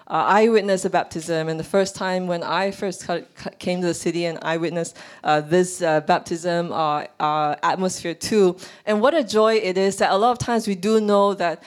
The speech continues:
yes, you know, it's a commitment in the heart to follow Jesus, but when we make a gesture, an act of faith, a response, uh, to the faith that we wanna express and communicate and say, "This is my d-, my choice," right? Some of the one-liner sharing that some of them shared,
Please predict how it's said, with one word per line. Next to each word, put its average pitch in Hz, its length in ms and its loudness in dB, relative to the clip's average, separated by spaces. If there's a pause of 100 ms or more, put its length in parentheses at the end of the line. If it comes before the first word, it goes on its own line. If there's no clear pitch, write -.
(140)
yes, 220 380 2
you 190 100 0
know, 180 80 2
it's 175 140 0
a 185 60 -4
commitment 214 520 -2
in 196 80 -6
the 160 120 -2
heart 214 420 2
to 190 100 -4
follow 185 320 0
Jesus, 180 640 -2 (240)
but 208 80 4
when 202 120 6
we 214 120 4
make 233 240 2
a 233 80 2
gesture, 190 680 2
an 170 180 2 (100)
act 185 280 -2
of 156 100 -2
faith, 170 540 0
a 160 140 0
response, 190 800 0 (240)
uh, 180 120 0
to 240 300 2
the 202 140 2
faith 202 480 2
that 170 120 -2
we 180 120 2
wanna 202 200 0
express 170 640 0 (260)
and 180 120 -2
communicate 180 640 -2
and 170 120 -4
say, 180 220 -2
"This 180 380 -2
is 170 200 -4 (200)
my 175 200 0
d-, 170 280 -10
my 170 180 -2
choice," 208 560 0
right? 165 160 -2
Some 190 160 -4
of 180 80 -2
the 165 140 0
one-liner 175 480 0
sharing 165 400 -2
that 139 100 -2
some 180 160 -4
of 160 260 -8
them 175 140 -2
shared, 175 240 -2